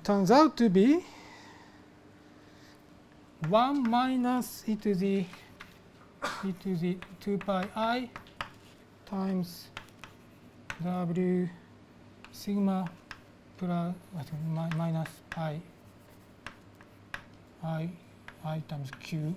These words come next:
over two. Um, and Pauli Villas, uh,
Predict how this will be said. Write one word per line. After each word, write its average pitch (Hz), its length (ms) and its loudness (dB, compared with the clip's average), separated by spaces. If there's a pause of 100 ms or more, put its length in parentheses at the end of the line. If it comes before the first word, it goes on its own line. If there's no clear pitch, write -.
over 135 360 -6 (100)
two. 123 140 -6 (1080)
Um, 180 320 8 (3250)
and 196 180 4
Pauli 285 240 12
Villas, 254 440 8
uh, 220 180 6